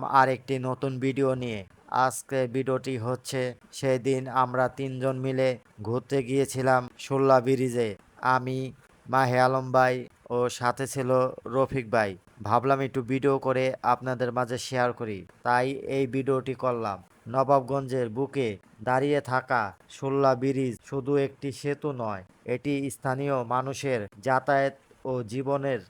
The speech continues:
সাথে মিলে থাকা এক নির্ভরতা প্রতীক। নদীর উপর দিয়ে বয়ে যাওয়া বাতাস আর সেতুর দুই পাশে ছড়িয়ে থাকা সবুজ প্রাকৃতিক দৃশ্য যেন পথ চলার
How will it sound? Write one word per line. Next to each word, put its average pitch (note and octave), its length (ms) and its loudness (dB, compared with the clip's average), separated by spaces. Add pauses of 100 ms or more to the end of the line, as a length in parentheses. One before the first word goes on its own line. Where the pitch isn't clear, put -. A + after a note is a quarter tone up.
(160)
সাথে C3+ 460 0
মিলে C#3 360 -2
থাকা C3 380 0 (260)
এক B2+ 220 -2 (160)
নির্ভরতা C3 760 0 (260)
প্রতীক। C#3+ 380 -4 (200)
নদীর C#3 380 2
উপর C3+ 320 2 (260)
দিয়ে C#3 260 0 (400)
বয়ে C3+ 340 0
যাওয়া C3+ 360 6 (380)
বাতাস C3 480 2 (280)
আর B2+ 280 4 (240)
সেতুর C#3 460 -2 (120)
দুই C#3+ 140 0
পাশে C3 440 0 (520)
ছড়িয়ে C#3 480 -2
থাকা C3 360 -4
সবুজ C3+ 420 -4 (100)
প্রাকৃতিক C3 560 -4 (260)
দৃশ্য B2+ 400 -6 (380)
যেন C3+ 260 0 (180)
পথ C3+ 200 0 (160)
চলার C3+ 360 2